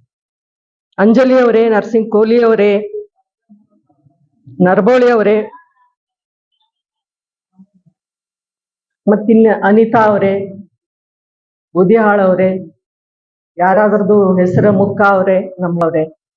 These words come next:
ಯಾರಾದ್ರದ್ದು ಹೆಸರು ನಾನ್ ಬಿಟ್ಟಿದ್ರೆ ದಯವಿಟ್ಟು ಕ್ಷಮಿಸ್ಬೇಕು. ಮತ್ತು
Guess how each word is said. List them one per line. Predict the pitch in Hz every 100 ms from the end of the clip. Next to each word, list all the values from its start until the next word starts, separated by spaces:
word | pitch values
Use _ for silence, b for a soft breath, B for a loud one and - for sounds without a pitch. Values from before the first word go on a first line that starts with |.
| _ _ _ _
ಯಾರಾದ್ರದ್ದು | 190 196 208 202 202 202 202
ಹೆಸರು | 190 190 214 220
ನಾನ್ | 196 180
ಬಿಟ್ಟಿದ್ರೆ | 180 190 208 285 - - -
ದಯವಿಟ್ಟು | 156 151 151 -
ಕ್ಷಮಿಸ್ಬೇಕು. | 131 - 156 143 - - -
ಮತ್ತು | 254 156 - 180 180